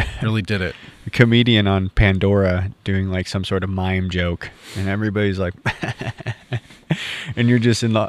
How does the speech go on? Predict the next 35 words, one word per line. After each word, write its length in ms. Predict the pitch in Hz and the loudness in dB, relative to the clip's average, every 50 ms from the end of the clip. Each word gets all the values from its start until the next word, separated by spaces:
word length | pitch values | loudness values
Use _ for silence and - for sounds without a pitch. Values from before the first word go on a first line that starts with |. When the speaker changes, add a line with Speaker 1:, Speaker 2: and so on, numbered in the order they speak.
| - - - | -4 -6 -2
Speaker 1:
you're 180 | 120 110 110 110 | 0 2 2 2
just 220 | 104 110 98 101 | 2 0 0 2
listening 340 | 110 107 101 - 110 107 101 | 2 0 2 0 0 0 0
on 120 | 95 95 92 | 0 0 0
Pandora, 480 | 104 98 98 98 95 98 95 95 92 | 0 0 2 2 2 2 4 4 4
like, 220 | 92 92 90 95 - | 2 2 0 -2 -2
God, 360 | - - - - - - - - - - - - - - | -4 -8 -8 -6 -8 -8 -10 -12 -16 -16 -18 -20 -10 -4
I 100 | - 120 | 0 2
know 220 | 120 113 113 113 110 | 4 4 6 6 4
it's 160 | 104 - - | 4 2 -2
funny, 320 | - - 104 98 95 90 | -4 -2 -2 0 0 0
but 100 | 90 139 | 0 0
<laughs> 0 | |
Speaker 2:
Exactly. 520 | 127 120 120 123 120 - - 113 113 110 - | 0 2 2 2 2 2 2 2 2 2 2
Speaker 1:
just 260 | 113 - - 117 - - - - - - - | 0 0 -4 -8 -8 -10 -12 -14 -14 -10 -6
Speaker 2:
Exactly. 540 | 110 113 104 - 110 107 - - 101 98 98 - - - - | -6 -4 0 0 0 0 0 0 -2 -4 -4 -6 -6 0 4
Or, 180 | 143 143 147 | 6 8 8
like, 220 | 143 135 131 127 - | 8 6 4 2 0
when 200 | 127 120 120 117 | -2 -2 -2 -2
Daniel 260 | 120 117 117 117 110 | -2 -2 -2 -2 -4
Tosh 360 | - - 113 110 107 - - | -4 -4 -4 -4 -4 -4 -6
talks 260 | - - 107 98 - - | -6 -6 -6 -6 -6 -8
about 300 | 92 98 95 98 - - - - - - - - _ _ | -6 -4 -4 -4 -6 -8 -14 -20 -20 -20 -20 -20 _ _
pointing, 480 | - - 113 107 107 113 113 120 123 127 - | -10 -6 -4 -2 0 0 0 0 0 -2 -4
and 100 | - - | -4 -2
he's 140 | 110 107 - | -2 0 0
like, 160 | 104 95 - | 0 -2 -2
"When 100 | 98 101 | -2 -4
you 80 | 98 95 | -4 -4
point 280 | - - 117 110 104 - | -4 -4 -6 -4 -4 -6
aggressively, 640 | 92 82 95 95 98 - 123 110 107 117 127 131 | -6 -4 -2 -4 -2 -4 -6 -6 -4 -4 -4 -4
point 220 | 127 - 127 - - | -4 -6 -6 -6 -6
with 120 | 104 98 | -6 -6
four 180 | - 104 107 98 | -6 -4 -4 -4
fingers." 500 | - - 110 107 110 123 135 147 - | -4 -4 -4 -2 -2 -4 -4 -6 -8